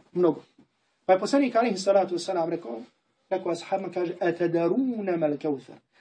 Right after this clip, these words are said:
Znate li, kaže, šta je Kauthar? Znači, riječ Kauthar, Arapi znaju, znači, jezik je što znači, možda znači više stvari. Međutim, na što se tačno misli? Poslanik se obraća i kaže: „Atadruna mal kauthar?” Znate,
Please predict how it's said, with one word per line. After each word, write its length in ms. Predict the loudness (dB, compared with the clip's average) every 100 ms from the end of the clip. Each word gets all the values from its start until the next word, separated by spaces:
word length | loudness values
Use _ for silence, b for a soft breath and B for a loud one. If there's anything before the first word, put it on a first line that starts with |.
| b
Znate 280 | 0 2 0
li, 60 |
kaže, 240 | -2 0 -2
šta 120 | -4
je 100 | -4
Kauthar? 340 | -6 -10 -14 _ _ _ _ _ _ _ _ _ _
Znači, 180 | -4 -2
riječ 200 | -2 0
Kauthar, 340 | -2 -2 -6 -10 _ _ _
Arapi 300 | -4 -4 -2
znaju, 320 | 0 4 4 2 -8 _
znači, 180 | 0 4
jezik 240 | 4 0
je 60 | -8
što 160 | -6
znači, 240 | -6 -6 -4
možda 140 | -4
znači 260 | -2 0 0
više 200 | -2 -4
stvari. 340 | -6 -8 -8 -16 _ _ _ _ -4
Međutim, 340 | 0 0 2
na 100 | 2
što 120 | 0
se 160 | -6 -2
tačno 260 | -2 -2
misli? 280 | -10 -12 -16 _ _ _ _ _ _ _ _ -10
Poslanik 380 | -4 -4 -4 -4
se 100 | -4
obraća 260 | -2 -2 -4
i 60 |
kaže: 260 | -4 -4 -6
„Atadruna 480 | -6 -6 -4 -2 -2
mal 140 | -2 -4
kauthar?” 300 | -10 -12 -8
Znate, 280 | -4 -4 -6